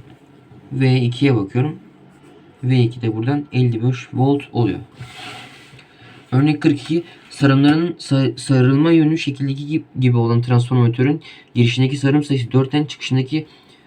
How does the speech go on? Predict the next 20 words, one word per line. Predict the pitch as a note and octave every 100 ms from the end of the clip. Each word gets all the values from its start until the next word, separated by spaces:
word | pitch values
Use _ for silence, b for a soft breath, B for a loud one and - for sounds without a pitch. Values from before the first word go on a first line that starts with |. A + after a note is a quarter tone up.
| B
sarım | - - B2+ C3+
sayıları | C3+ C3 A#2 A#2
da | D3+
iki | C3+ D3
N | D#3 D#3+
ve | C3 A#2
N'dir. | - - _ _ B B B
Transformatör | - B2 A#2+ C3 B2 B2+ -
L | C3 C3
M | B2 D3+
noktalarında | C#3+ B2 A#2 G#2+ A2 A#2+
bir | B2
tel | C#3+ C3+
birleştirip | B2 A#2 A2 C#3 -
girişine | - G#2+ - C#3+
kırk | C#3+ -
volt | D3 - -
alternatif | - A2+ A2+ B2 A#2+ B2 - -
akım | A#2 D3+ A#2
uygulanıyormuş. | A2+ G#2 G2 F#2+ - - -